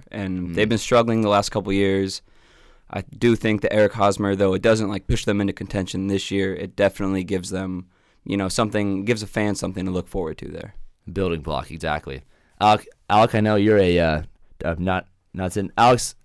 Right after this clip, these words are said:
Speaker 2: Alex given some hot takes before. He's a big, uh, Diamondbacks fan, but he's, he's too distraught to, to, uh, make any comments right now on that signing. But,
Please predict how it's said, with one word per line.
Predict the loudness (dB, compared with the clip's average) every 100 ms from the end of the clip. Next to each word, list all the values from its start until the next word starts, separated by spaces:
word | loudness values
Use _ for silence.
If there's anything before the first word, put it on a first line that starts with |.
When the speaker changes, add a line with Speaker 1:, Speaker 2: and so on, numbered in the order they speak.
| 4
Speaker 2:
Alex | 6 6
given | 4 2
some | -2
hot | -4 -4 -2
takes | -2 -2
before. | -4 0 4 4
He's | 6 4
a | 4
big, | 2 2
uh, | 0
Diamondbacks | 0 -2 0 -2 -4 -6
fan, | -8 -8
but | -10 -14 -18 _ -20 _ -10
he's, | -8 -8
he's | -4 -2 -2
too | 0 2
distraught | 2 0 2 4 4 0
to, | -8 -8
to, | -4 -2 0
uh, | 0 0
make | -2 -2
any | -4
comments | -2 -2 -2 -4 -6
right | -4
now | -4 -4
on | -6
that | -8 -8
signing. | -8 -6 -8 -8
But, | -10